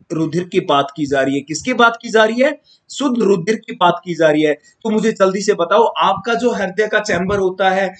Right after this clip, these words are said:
उसमें किसमें सबसे ज्यादा शुद्ध amount में शुद्ध रुधिर पाया जाता है? तो मैंने आपको कई बारी बता चुका हूं मैं पहले भी classes के अंदर guys, कि जो आपका heart होता है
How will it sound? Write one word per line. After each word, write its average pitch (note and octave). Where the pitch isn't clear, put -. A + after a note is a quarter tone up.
उसमें B3
किसमें -
सबसे C#4
ज्यादा G#3+
शुद्ध D#4+
amount G#3
में G#3
शुद्ध C#4+
रुधिर A3
पाया F3+
जाता E3
है? E3
तो F#3
मैंने F#3
आपको E3
कई C4
बारी C4+
बता A#3+
चुका A#3+
हूं A3+
मैं A3
पहले G3+
भी G#3
classes F#3
के G3
अंदर F3+
guys, G3
कि G#3+
जो G#3+
आपका F#3+
heart F#3
होता G3
है A3+